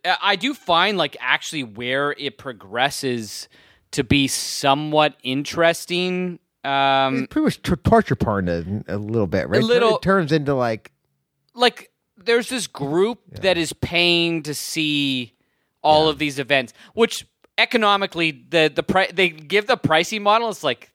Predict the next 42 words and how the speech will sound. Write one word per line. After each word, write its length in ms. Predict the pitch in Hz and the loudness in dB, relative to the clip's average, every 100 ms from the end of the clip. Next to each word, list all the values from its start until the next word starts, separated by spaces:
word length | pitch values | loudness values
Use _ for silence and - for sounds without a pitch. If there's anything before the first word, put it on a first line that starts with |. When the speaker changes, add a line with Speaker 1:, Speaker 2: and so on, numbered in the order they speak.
| - | -10
Speaker 1:
this 180 | 202 | -8
would 140 | - 151 | -6 -4
never 260 | 143 123 | -2 -2
work. 260 | 107 101 98 160 - - | -4 -4 -4 -8 -12 -4
Speaker 2:
<laughs> 100 | 262 - - 277 214 | -4 -2 -2 -2 -2
That, 220 | 247 254 - | -4 -4 -2
that, 380 | 269 - 247 214 | -4 -4 -10 -6
that's 340 | 254 269 240 - | 0 0 0 0
your 140 | 262 | 0
takeaway 440 | - 220 247 233 220 | 2 0 2 4 4
from 100 | 208 | 4
this 160 | 202 151 | 2 2
movie. 200 | 190 196 | 2 4
Speaker 1:
Yeah. 60 | |
Speaker 2:
Like, 260 | 175 165 131 226 - | 4 2 0 -8 0
wait, 200 | 220 196 | 2 4
wait, 260 | 180 185 175 | 4 4 4
wait, 200 | 170 160 | 2 2
wait. 260 | 156 156 196 - 226 | 2 2 -2 -10 0
You 280 | 233 196 220 | 0 2 0
put 200 | - 247 | 2 2
on 200 | 214 196 | 4 4
your 180 | 190 190 | 4 2
accountant 600 | - 180 185 185 185 139 | 0 0 2 4 2 2
glasses, 360 | 156 156 156 147 | 2 2 2 2
like, 200 | 135 _ _ | 0 _ _
this, 180 | 170 147 | -2 0
this, 340 | 180 151 - - | 2 0 -4 -2
this 220 | 180 147 | 0 0
is 180 | 127 92 | -2 -2
not 320 | 117 123 113 | 2 4 2
viable. 600 | 95 110 104 98 92 95 | 0 0 0 -2 -4 -4
Like, 60 | 95 226 | 0 0
Speaker 1:
This, 80 | 220 | 2
Speaker 2:
this, 100 | 143 220 | 0 2
Speaker 1:
this, 120 | 226 | 2
Speaker 2:
this 80 | 226 | 2
Speaker 1:
sorry. 160 | 226 | 2
Speaker 2:
is 40 | 202 | 2
not 160 | 202 208 | 0 0
economically 560 | 175 165 175 156 147 | -2 2 0 2 0
viable. 460 | 147 135 131 131 127 | 2 2 2 2 2